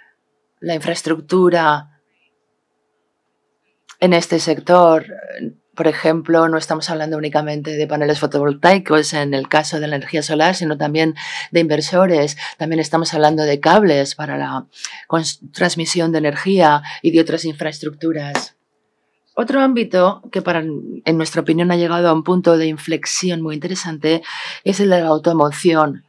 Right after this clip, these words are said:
El gráfico de la derecha muestra que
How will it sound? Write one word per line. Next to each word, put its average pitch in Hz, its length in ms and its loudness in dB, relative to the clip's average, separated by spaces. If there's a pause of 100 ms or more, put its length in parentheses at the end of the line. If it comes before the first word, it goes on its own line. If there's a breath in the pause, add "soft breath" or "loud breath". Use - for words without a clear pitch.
(300)
El 160 100 0
gráfico 180 380 0
de 180 100 0
la 185 100 0
derecha 175 580 2 (440)
muestra 185 640 2 (120)
que 165 360 -2